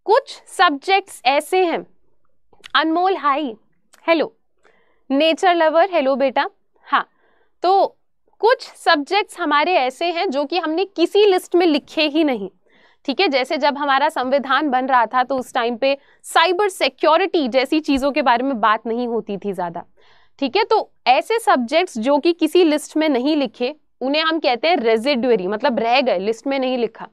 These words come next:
तो रेजिडुअरी पावर हमारे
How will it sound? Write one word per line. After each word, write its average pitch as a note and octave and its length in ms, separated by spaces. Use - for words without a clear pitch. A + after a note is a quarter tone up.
तो F4 100
रेजिडुअरी G4 720
पावर E4 400
हमारे C#4 460